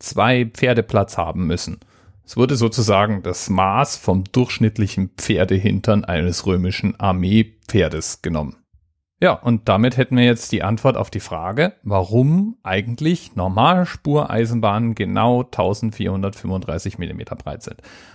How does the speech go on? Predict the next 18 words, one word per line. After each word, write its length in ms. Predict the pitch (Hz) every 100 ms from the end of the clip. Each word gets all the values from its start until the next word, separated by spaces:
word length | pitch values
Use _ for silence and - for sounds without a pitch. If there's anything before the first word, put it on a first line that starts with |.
| -
Aber 180 | 131 139
man 180 | 127
kann 320 | 127 - 165 160
davon 460 | 117 170 - 165
ausgehend 640 | 113 170 - 135 143 156 -
auch 300 | 123 147 -
noch 320 | 139 139 -
weiter 420 | 180 107 110 101
spinnen. 440 | - - 98 78 - _ _ _ _ _ _ _ _
Als 360 | 131 190 - -
nämlich 460 | 110 110 123 135 -
der 140 | 127
Space 320 | - - 92
Shuttle 320 | - 87 92
noch 280 | 87 90 - _ -
unterwegs 540 | 110 98 92 87 -
war 240 | 87 85 _ -
oder 400 | 98 87 -